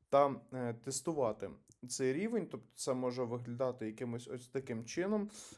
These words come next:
Е, ми можемо прийти та, е, тестувати цей рівень. Чому цей рівень для нас з вами важливий? Е, тому що, нагадаю, це,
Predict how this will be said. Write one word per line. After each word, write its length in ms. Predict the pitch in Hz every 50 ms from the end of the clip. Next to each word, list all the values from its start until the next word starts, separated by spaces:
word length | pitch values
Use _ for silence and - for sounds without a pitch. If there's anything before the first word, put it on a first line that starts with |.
| - _ -
Е, 160 | 117 117 120
ми 140 | 131 156 165
можемо 380 | 160 156 143 139 139 127 123
прийти 440 | 120 131 131 131 127 131 185 202 214 220 214 - - -
та, 300 | - 143 151 160 160 - -
е, 100 | 127 123
тестувати 560 | 120 123 135 131 - - 135 135 139 139 135 123
цей 200 | - - 147 139
рівень. 280 | 135 131 117 107 107
Чому 260 | 107 - 147 170 190
цей 180 | 202 - - 160
рівень 260 | 151 160 156 156 143
для 160 | 123 123 135
нас 160 | 135 139 139 131
з 40 |
вами 300 | 120 123 131 127 127 123 113
важливий? 420 | 127 131 131 - 120 101 87 82 - - - - - - _ -
Е, 240 | 110 120 123 120 120
тому 240 | 123 160 180 208
що, 300 | 214 214 - 202 175 151 127 123
нагадаю, 580 | 135 139 135 131 139 131 151 175 190 180 160
це, 360 | - - - 143 143 143 135